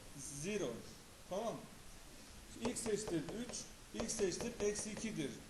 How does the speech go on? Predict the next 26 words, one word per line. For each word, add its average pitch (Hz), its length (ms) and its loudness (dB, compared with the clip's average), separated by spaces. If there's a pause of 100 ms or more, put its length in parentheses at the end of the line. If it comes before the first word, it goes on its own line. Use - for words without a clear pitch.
(160)
X 180 200 0 (100)
bir, 220 220 -2
burada 196 240 2
x 202 220 -2
ikidir 160 440 0 (600)
çözümler. 143 400 2 (640)
Buraya 180 220 -2
kadar 180 280 -2
tamam 214 220 -6
mı? 147 80 -4 (1120)
Şimdi 240 300 4 (400)
ben 233 240 4
bunu 214 280 2 (580)
normal 214 380 4 (140)
diskriminantla 220 600 0
yapmak 147 360 0
istiyorum 139 340 -2
şimdi. 123 280 -2 (540)
Şöyle 190 300 4
ki, 202 280 -2 (420)
bakınız. 160 460 -2 (1400)
Şurada 180 220 0
yanda 175 360 0
yapalım, 135 400 0
daha 143 200 2
iyi. 120 140 -2